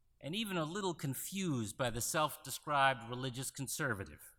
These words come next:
I can't understand how you square, square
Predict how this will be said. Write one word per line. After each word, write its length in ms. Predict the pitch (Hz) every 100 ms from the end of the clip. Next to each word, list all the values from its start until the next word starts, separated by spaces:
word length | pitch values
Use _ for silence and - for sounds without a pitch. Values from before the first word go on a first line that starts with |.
| _ _ _ _ _ _ _ _ _ _ _
I 100 | -
can't 220 | 131 190 190
understand 580 | 196 185 - 202 175
how 100 | 156
you 180 | 160 165
square, 480 | 156 - 175 160 156 -
square 500 | - 180 165 139